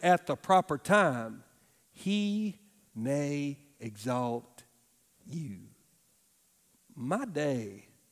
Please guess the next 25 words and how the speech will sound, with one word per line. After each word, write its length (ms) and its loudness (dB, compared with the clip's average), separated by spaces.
of 160 -12
complete 520 -8
and 140 -6
total 360 -6
healing 580 -8
and 140 -6
restoration 720 -8
is 100 -12
still 240 -12
coming. 400 -14
My 240 0
day 300 2
where 260 -2
I'll 220 -4
never 280 -2
know 220 -2
pain, 400 -6
sorrow, 480 -4
tears, 600 -8
or 120 -8
need 380 -6
again 420 -8
is 120 -6
still 240 -8
coming. 400 -10